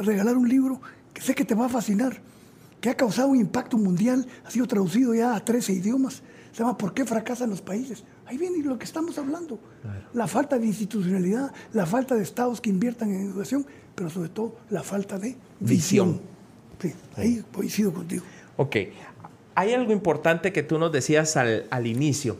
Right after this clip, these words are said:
Speaker 2: y que me pasó a mí también cuando yo estaba en el colegio de pequeño, ¿ah? Eh, ¿qué, qué, qué quieren ser cuando sean grandes, verdad? Porque es la
Speaker 1: Mm.
Speaker 2: pregunta, ¿verdad? Entonces,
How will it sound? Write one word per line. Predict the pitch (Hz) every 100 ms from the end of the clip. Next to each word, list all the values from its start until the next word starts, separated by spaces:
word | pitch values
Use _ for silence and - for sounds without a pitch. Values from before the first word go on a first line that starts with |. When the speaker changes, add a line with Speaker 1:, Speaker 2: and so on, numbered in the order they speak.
| - - - - - - - - - - -
Speaker 2:
y | - 127
que | -
me | 127 131
pasó | 123 117 160
a | 147
mí | 147
también | 147 143 196 240 185
cuando | 135 123 123
yo | 117 131 139 139
estaba | 139 139 127 131 123
en | 117 117
el | 117
colegio | 123 135 156 160 151 139 117 113
de | 120
pequeño, | 123 139 247 254 127 117
¿ah? | 180 - - - -
Eh, | -
¿qué, | - 185
qué, | 202 185
qué | 190 208
quieren | 220 247 202
ser | - 254 254
cuando | 151
sean | 123 139 147
grandes, | 240 330 208 120
verdad? | 123
Porque | 185 - 233
es |
la | - 151
Speaker 1:
Mm. |
Speaker 2:
pregunta, | 147 165 302 269 113 101
¿verdad? | 98 156
Entonces, | 156 170 190